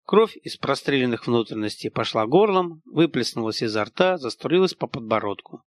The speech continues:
Злорадная улыбка обнажила перепачканные красные зубы, и умирающий гвардеец снова заговорил на сей раз спокойно и без страха.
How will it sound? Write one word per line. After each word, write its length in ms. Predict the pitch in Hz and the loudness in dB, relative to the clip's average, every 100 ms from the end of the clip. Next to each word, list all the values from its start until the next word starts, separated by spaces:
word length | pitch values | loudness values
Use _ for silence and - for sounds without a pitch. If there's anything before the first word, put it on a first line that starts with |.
| _ _ | _ _
Злорадная 520 | - 135 147 156 147 | 2 4 4 2 0
улыбка 400 | 147 175 196 - | 2 2 2 -2
обнажила 440 | 117 117 120 135 120 | -2 0 0 2 0
перепачканные 680 | 123 120 120 113 - 113 110 | 0 -2 0 -2 -2 -6 -4
красные 460 | - 113 - 113 | -2 -4 -2 -4
зубы, 320 | 113 180 156 120 | 0 0 2 0
и 60 | |
умирающий 440 | 120 160 202 - 147 | 2 0 0 -4 0
гвардеец 460 | 143 131 156 139 | 0 0 -2 -2
снова 260 | - 175 170 | 0 2 2
заговорил 440 | 151 143 143 139 | 2 2 2 0
на 100 | 123 | -2
сей 140 | - 180 | 0 0
раз 120 | 170 | -2
спокойно 600 | - 120 - 175 170 120 | -2 -4 0 0 2 -2
и 40 | |
без 160 | 104 107 | -6 -8
страха. 460 | - 127 110 - | -8 -10 -10 -16